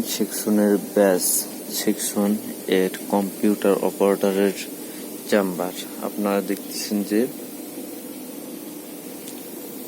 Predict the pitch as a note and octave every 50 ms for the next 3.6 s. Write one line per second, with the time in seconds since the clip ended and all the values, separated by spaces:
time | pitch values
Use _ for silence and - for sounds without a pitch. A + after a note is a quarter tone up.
0 | - - G#2 - - G2+ G2 G2 G2+ G#2 G#2 G#2 G2+ G2+ G2 - - - - -
1 | - - - - - - - - - - A#2+ A#2 G#2 G#2 G2 - - - D#2+ D#2+
2 | - - - - - - - - - - - - - - - - - - - -
3 | - G#2 G2+ - - - A2 G#2 - - G#2+ G#2